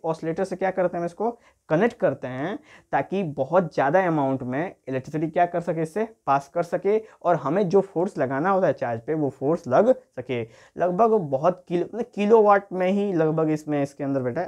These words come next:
करंट फ्लो कराते हैं, यानी हाई फ्रीक्वेंसी करंट होती है। नेक्स्ट बात करें बेटा, तो जब ये रोटेट करता है, मतलब जब इसमें घूमता है, घूम के और जब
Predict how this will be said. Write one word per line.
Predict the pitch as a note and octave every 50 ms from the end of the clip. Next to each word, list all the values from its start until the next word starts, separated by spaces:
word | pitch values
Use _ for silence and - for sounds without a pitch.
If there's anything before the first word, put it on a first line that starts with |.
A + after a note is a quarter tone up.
| - _ _
करंट | - C3 C3+ C#3+ C#3
फ्लो | _ - B2+ F3
कराते | - - C3 A#2+ A#2 - F3+
हैं, | G3
यानी | G3 G3+ F#3
हाई | D#3+ F3 D3+
फ्रीक्वेंसी | D3 - C3+ A2+ B2 A#2 A2+ A#2 - A2+
करंट | - A#2 G#2+ G#2 G#2
होती | A2 G#2+ G#2+ - -
है। | - D3 D3 _ _ _ _ _ _ _ - - - - - - _ -
नेक्स्ट | - G3 A#3+ - C4+
बात | A3 A#3+ A#3 A3+
करें | - - A#3+ A#3+
बेटा, | A#3+ A3+ A3+ B3 B3 A#3+
तो | A#3+ - B3 A#3+ B3+ B3+ B3 - - - _ _ _ _ -
जब | D3 D3 G3+ A#3+ A3 G#3 - - -
ये | E3 E3+ G3+ A3+
रोटेट | A3 G3+ - - A#3 A#3
करता | A3+ - F#3+ F3 F3+ A3+ G#3
है, | G3
मतलब | D3 C#3 C#3
जब | C#3 F3 F#3
इसमें | G3 G3 - A#3 A3 F3
घूमता | - - D3 D3+ D#3+ D#3 G3+
है, | G#3 G3 D#3
घूम | C3+ C#3+ D3+ E3 G3 G3+
के | F#3 A3 A3
और | A3 A3+ G#3+
जब | F#3+ G#3+ G#3 F#3